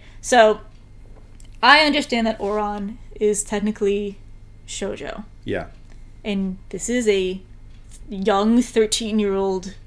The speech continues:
Speaker 1: boy.
Speaker 2: Yeah.
Speaker 1: I think everyone should watch Ouran.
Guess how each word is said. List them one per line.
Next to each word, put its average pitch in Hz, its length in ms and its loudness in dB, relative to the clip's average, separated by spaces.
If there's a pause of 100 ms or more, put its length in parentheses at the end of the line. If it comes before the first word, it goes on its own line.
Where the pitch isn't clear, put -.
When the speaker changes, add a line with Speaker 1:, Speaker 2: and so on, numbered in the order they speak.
Speaker 1:
boy. 196 400 -4 (100)
Speaker 2:
Yeah. 92 220 -4 (460)
Speaker 1:
I 254 280 6
think 262 340 2 (240)
everyone 190 460 -2
should - 160 -6
watch - 240 -8
Ouran. - 420 -8